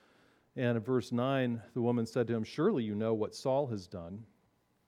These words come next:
how he has cut off the mediums and nec-, necromancers from the land. Why then are you laying a trap for my life to bring about my death?" She thinks that he is,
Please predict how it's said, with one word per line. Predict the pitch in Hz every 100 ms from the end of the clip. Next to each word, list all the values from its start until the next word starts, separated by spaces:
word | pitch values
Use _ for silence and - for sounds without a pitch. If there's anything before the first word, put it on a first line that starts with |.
| - -
how | 139 131
he | 120
has | 113
cut | - 127
off | 123
the | -
mediums | 117 117 113 110
and | 110
nec-, | 110 - 120 -
necromancers | 113 120 110 101 110
from | - 110
the | 101
land. | 98 120 104
Why | 101 131
then | 156 160 -
are | 127
you | 120
laying | 117 120 113
a |
trap | - - 139 151 151
for | - 139
my | 131
life | 127 101 95 -
to | 113
bring | 110 117
about | 113 107 104
my | 104 101
death?" | 113 101 - - _ _ _ _ _
She | - - 151
thinks | 147 117 113 - - - _ _ _ -
that | 107 101 101 - _ _ _ _
he | - 135
is, | 117 110 98